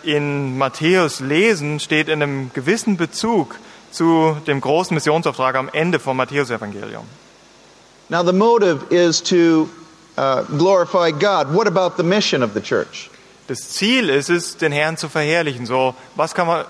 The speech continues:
Speaker 1: was können wir also über die Evangelisation sagen, die Mission?
Speaker 2: The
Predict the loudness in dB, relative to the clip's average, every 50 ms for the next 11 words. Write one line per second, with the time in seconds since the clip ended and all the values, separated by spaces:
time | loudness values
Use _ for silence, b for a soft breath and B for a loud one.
0 | -8 -4 -4 -4 -2 -2 0 0 2 2 0 0 0 0 -2 -2 0 0 0 0
1 | 0 0 -2 0 -2 -4 -6 B B B B B B -6 -4 -2 -2 -2 -4 -2
2 | -2 -2 -2 -2 0 0 2 2 2 0 -2 -6 -8 -8 -10 -12 -14 -14 -12 -10
3 | -10 -4 -2 0 0 0 -2 -4 -10 -18 -20 -20 _ _ _ _ _ _ _ _
4 | _ _ _ _ _ _ _ _ _ _ _ _ _ _ _ _ _ _ _ _
5 | _ _ _ -2 0 0